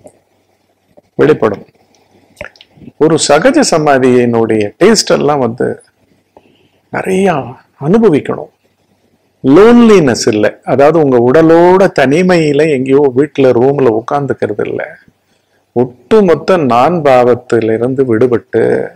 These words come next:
அது உதிக்கிற இடத்தை பார்த்துக்கிட்டே இருக்கிறது. என்னவா உதிக்க போறது? சர்ரு, சர்ரு, சர்ருன்னு உணர்ச்சி ஃபிக்ஸ்டா வரப்போகுது.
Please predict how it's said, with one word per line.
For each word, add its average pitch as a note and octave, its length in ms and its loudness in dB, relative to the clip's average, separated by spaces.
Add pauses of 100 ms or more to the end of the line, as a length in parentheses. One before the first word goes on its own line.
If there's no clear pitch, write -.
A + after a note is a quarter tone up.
(320)
அது C#3+ 200 2
உதிக்கிற F#3 480 2
இடத்தை F3 280 2
பார்த்துக்கிட்டே D#3 640 0
இருக்கிறது. A2+ 520 -4 (1000)
என்னவா A#3+ 320 4
உதிக்க B2+ 300 2
போறது? A2+ 600 -6 (1120)
சர்ரு, D#3 340 2 (120)
சர்ரு, G3 260 2 (120)
சர்ருன்னு A3 380 0
உணர்ச்சி C#3 480 -6 (1600)
ஃபிக்ஸ்டா G#3+ 480 -4
வரப்போகுது. - 400 -6